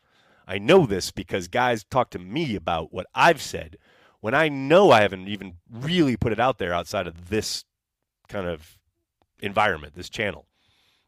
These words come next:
you know? So I know that people are watching, and I know that people are hearing what I'm saying about the team and certain players and coaches, et cetera. Like, Joe Barry's no different. He's watching. He's consuming.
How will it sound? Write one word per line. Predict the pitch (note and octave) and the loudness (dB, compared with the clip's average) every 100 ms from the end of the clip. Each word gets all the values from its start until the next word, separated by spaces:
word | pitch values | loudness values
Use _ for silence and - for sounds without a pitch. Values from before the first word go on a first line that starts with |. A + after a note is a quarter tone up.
| G#2 | -4
you | |
know? | A2 B2+ - - - - _ _ | 0 0 -4 -18 -20 -20 _ _
So | - E3 D#3 D#3 - | 2 6 6 6 4
I | F3+ | 2
know | F#3+ A#3 A3+ | 6 8 8
that | D3+ | 6
people | E3+ C#3+ | 0 0
are | C3 | 2
watching, | A#2+ E3+ - D3+ E3+ _ _ _ _ _ - | 2 2 -2 -8 -8 _ _ _ _ _ -2
and | D3+ | -2
I | |
know | F3+ A3 G#3 | 2 4 4
that | E3 | 2
people | F3 D3+ | -2 -2
are | C#3 B2+ | 0 0
hearing | D3+ D3+ | -2 -4
what | C3 | -4
I'm | A#2 A#2 | -4 -6
saying | A2 F3+ F3+ C3 | -2 0 0 -2
about | G#2+ F#2+ F#2+ F#2+ _ _ | -2 0 0 -2 _ _
the | G2 | -10
team | F#2 - F#2+ G2+ A2+ | -8 -8 -6 -6 -6
and | F2 | -8
certain | D#2+ G2 F2+ | -8 -8 -6
players | G#2 F#2+ G#2+ A2 | -2 0 2 -2
and | F2 | -4
coaches, | G2+ G#2 A2+ F#2+ | -2 -2 -2 -10
et | F#2 | -4
cetera. | F#3 - E2+ E2 _ _ _ _ _ | -4 -4 -12 -16 _ _ _ _ _
Like, | B2 | -6
Joe | B2+ F#3+ | 0 2
Barry's | G#3 G#3 F#3 | 4 2 0
no | F#3+ | 0
different. | A3 F#3 F#3 _ _ _ _ _ _ _ _ _ | 0 -2 -10 _ _ _ _ _ _ _ _ _
He's | A2+ D3+ | -12 -2
watching. | D3 C#3+ - C#3+ _ | 0 0 -2 -14 _
He's | - B2+ | -12 -10
consuming. | E3+ D3+ D3 C3+ C3+ | -10 -6 -4 -4 -6